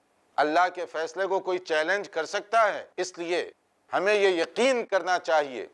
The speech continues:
کہ جو کچھ ہو رہا ہے اللہ کی حکمت اور مرضی اور اس کی مشیت کے تحت ہوتا ہے۔ اگر آدمی اس کے بجائے اپنا توکل، اپنا اعتماد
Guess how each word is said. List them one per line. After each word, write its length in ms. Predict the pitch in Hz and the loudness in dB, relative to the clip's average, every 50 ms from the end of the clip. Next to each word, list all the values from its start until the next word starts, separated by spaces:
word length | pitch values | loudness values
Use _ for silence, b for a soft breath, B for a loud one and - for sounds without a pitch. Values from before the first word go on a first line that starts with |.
| _ _ _ _ _ _ | _ _ _ _ _ _
کہ 100 | - 185 | 0 0
جو 220 | 160 - 214 240 | 4 4 4 4
کچھ 280 | 240 - 240 - - 196 | 4 2 -4 -4 -2 -2
ہو 100 | 202 196 | 0 2
رہا 300 | 196 180 180 190 185 170 | 2 4 4 4 4 2
ہے 140 | 151 123 95 - _ _ _ _ _ _ _ _ _ _ | 0 -4 -6 -8 _ _ _ _ _ _ _ _ _ _
اللہ 320 | 131 135 156 151 160 165 165 160 | -6 -4 0 2 2 2 2 0
کی 120 | 147 135 117 131 | -4 -10 -10 -10
حکمت 400 | 165 - - 190 202 196 202 185 | -12 -10 -4 -4 -4 -2 0 0
اور 140 | 170 165 | 0 0
مرضی 520 | 151 139 139 151 156 135 147 208 214 180 - - _ | 0 -2 -2 -2 -2 -2 -2 -2 -2 -2 -4 -8 _
اور 140 | - 135 156 | -2 -2 0
اس 140 | 156 147 - | 0 -2 -6
کی 120 | - 139 | -8 -8
مشیت 480 | 110 113 113 - - 160 165 147 - - | -8 -8 -10 -6 -2 0 0 0 0 -2
کے 100 | 139 117 | -4 -4
تحت 380 | - 123 131 151 185 180 - | -2 0 0 0 0 -2 -4
ہوتا 360 | 123 135 131 - 120 113 95 85 | -8 -10 -6 -4 -4 -4 -4 -6
ہے۔ 100 | 80 76 _ _ _ | -10 -16 _ _ _
اگر 220 | - 135 151 196 196 | -2 0 2 2 4
آدمی 420 | 180 165 170 175 160 185 226 226 | 4 4 4 4 2 -2 -4 -6
اس 140 | 208 175 - | -6 -6 -6
کے 120 | - 202 | -6 -4
بجائے 480 | 185 156 170 156 180 190 208 220 196 151 - _ _ _ _ - | -4 -4 -2 0 2 2 2 2 0 -6 -12 _ _ _ _ -2
اپنا 340 | 123 135 - - 151 180 175 | -2 -2 0 0 0 0 0
توکل، 680 | - - 160 156 190 202 196 - - 226 220 180 120 - _ _ _ _ _ _ | -2 -4 -2 0 0 -2 -2 0 0 0 2 0 -2 -8 _ _ _ _ _ _
اپنا 380 | - 151 - - 185 196 196 190 - - | 0 0 0 -2 -2 0 0 0 0 0
اعتماد 560 | 139 151 156 - 175 165 165 170 185 208 196 | -2 -2 -2 0 -2 0 2 4 4 2 2